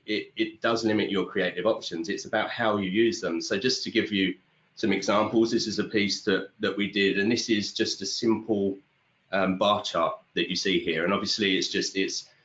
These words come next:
it's integrated with an illustration and around the editorial, but you see as it goes up. So it, it is just a bar chart, that's all it is, but it's just been used in a slightly different way.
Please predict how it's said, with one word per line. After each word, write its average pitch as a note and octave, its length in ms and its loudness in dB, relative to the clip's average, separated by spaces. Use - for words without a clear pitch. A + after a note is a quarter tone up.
it's G2 180 0
integrated G2+ 640 2
with F#2 160 0
an F2+ 80 0
illustration A2+ 720 0
and F#2+ 120 0
around F#2+ 300 0
the F#2+ 100 2
editorial, G#2+ 560 2
but F#2+ 160 -4
you F#2+ 60 -8
see G#2+ 200 0
as G2 140 0
it - 120 -4
goes F#2+ 280 0
up. F#2+ 220 -2
So A#2 200 2
it, C3 100 0
it C3 340 -2
is C3 180 2
just - 220 -2
a G#2+ 40 -2
bar A2 260 2
chart, E2 240 -2
that's - 240 -4
all F#2+ 160 0
it G2 100 2
is, F#2+ 240 2
but F2 160 -4
it's D#2+ 140 -8
just - 300 -6
been G2 180 0
used F#2+ 300 0
in F#2 80 -6
a F2+ 60 -4
slightly G2 420 -2
different F2 340 -12
way. E2+ 260 -2